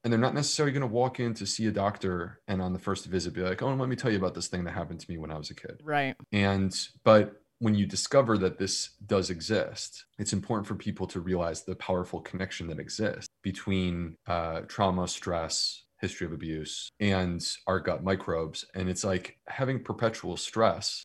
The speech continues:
Speaker 1: actually is, like, perpetually harming your gut microbes.
Speaker 2: And that's so interesting because most Americans are probably too stressed. I mean, stress is a huge factor that we deal with. That alone is,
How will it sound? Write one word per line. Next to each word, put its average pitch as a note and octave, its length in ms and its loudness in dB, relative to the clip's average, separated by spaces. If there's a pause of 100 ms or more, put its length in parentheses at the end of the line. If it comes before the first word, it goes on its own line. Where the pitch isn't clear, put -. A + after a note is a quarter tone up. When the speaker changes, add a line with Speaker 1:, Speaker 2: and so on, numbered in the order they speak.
(140)
Speaker 1:
actually F2+ 720 0 (100)
is, F#2 200 0
like, F2+ 240 -2
perpetually F#2+ 580 -2
harming E2+ 580 -4
your E2 200 -6
gut D2+ 240 -6
microbes. D2+ 540 -10 (200)
Speaker 2:
And G#3 80 2
that's G#3 160 4
so - 160 4
interesting G3+ 460 2
because F#3 560 6
most F#3 680 4
Americans A#3 800 10
are G3+ 220 8
probably G3 520 4
too A3+ 200 4
stressed. - 600 2 (120)
I F#3 120 2
mean, F#3 280 4
stress - 400 4
is F3+ 80 2
a E3+ 100 6
huge A3+ 360 4
factor F#3+ 320 4
that D#3 180 4
we F3 120 2
deal D#3+ 240 4
with. A#2+ 240 -2 (200)
That D#3+ 200 6
alone G3+ 360 8
is, D#3 240 0